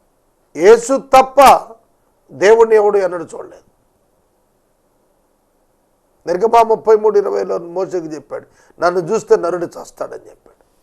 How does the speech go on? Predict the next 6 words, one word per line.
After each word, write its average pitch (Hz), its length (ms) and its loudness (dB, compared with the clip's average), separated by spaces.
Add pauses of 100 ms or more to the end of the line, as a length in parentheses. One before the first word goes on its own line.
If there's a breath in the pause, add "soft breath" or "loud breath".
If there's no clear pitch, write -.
(2750)
న్యాయాధిపతుల్లో 226 920 4
మనోహ 214 380 2
దంపతులు 220 420 0
చెప్పారు, 165 640 -4 (480)
"చూస్తే 196 240 -8
చచ్చిపోతామని." - 840 -14